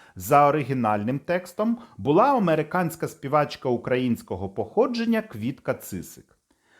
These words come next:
Лунає цей дивовижний український шедевр неймовірної краси із оперної сцени у Венеції. Відомий голландський диригент і скрипаль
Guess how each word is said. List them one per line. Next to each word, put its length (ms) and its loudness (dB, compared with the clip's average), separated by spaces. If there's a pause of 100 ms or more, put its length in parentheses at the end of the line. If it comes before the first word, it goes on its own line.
(220)
Лунає 460 2
цей 200 0
дивовижний 640 2
український 640 -4
шедевр 520 0
неймовірної 760 -2
краси 540 -6
із 280 -4
оперної 600 0
сцени 560 -2 (140)
у 220 -4 (140)
Венеції. 840 -4 (380)
Відомий 440 4
голландський 600 2
диригент 560 -2
і 60 -2
скрипаль 540 2